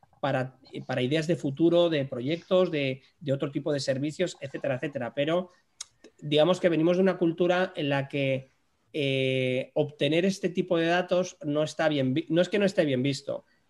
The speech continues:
Yo lo he sufrido en los estudios de arquitectura. He visto caras de arquitectos y arquitectas mirándome, diciéndome,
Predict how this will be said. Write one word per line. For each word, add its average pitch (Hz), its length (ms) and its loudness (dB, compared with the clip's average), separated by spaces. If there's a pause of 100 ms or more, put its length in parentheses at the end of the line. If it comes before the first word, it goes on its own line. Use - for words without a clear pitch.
(120)
Yo 156 180 2
lo 196 60 4
he 196 40 4
sufrido 180 480 2
en 185 40 4
los 156 140 0
estudios 160 360 -2
de 175 80 0
arquitectura. 131 560 -4
He 135 40 0
visto 156 260 -2
caras 165 300 0
de 156 60 2
arquitectos 143 540 -4
y 151 40 -2
arquitectas 147 500 -6
mirándome, 156 480 0
diciéndome, 135 640 -4